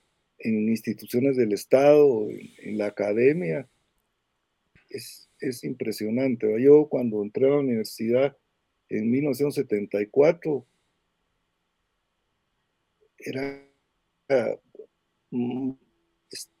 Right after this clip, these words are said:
era muy difícil ver a una mujer indígena estudiando alguna carrera. Y, eh, poco a poco nos, nos seguimos,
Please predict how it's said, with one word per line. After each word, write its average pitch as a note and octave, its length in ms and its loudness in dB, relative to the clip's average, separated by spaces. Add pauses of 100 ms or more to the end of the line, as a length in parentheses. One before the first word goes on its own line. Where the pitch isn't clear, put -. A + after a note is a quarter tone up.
(240)
era C#3 180 -2
muy F3+ 320 6
difícil F#3 540 -4
ver C#3 280 6
a B2 60 -4
una C3 160 -4
mujer B2+ 320 -6
indígena C3 540 -6
estudiando A#2+ 420 -6
alguna A#2 280 -2
carrera. G#2 380 -8 (2500)
Y, F#3 480 0
eh, - 320 2
poco D#3 280 8
a E3+ 100 4
poco E3+ 520 2
nos, - 600 -10
nos A2+ 240 -6
seguimos, B2+ 760 -4